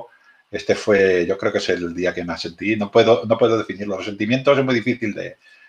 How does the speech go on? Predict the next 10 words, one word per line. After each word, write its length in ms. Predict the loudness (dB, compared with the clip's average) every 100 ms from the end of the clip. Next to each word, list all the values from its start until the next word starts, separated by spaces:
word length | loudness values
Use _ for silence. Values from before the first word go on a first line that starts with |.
| _
de 80 | 0
definir 380 | 0 0 -2 -2
porque 580 | -2 -4 -4 -2 -2 -4
son 200 | -6 0
propios, 340 | 0 0 -4
son 240 | -4 -6 -6
únicos 480 | -6 -6 -10 -16 -16
y 60 |
son 140 | -12 -12
intransferibles. 600 | -12 -10 -10 -10 -14 _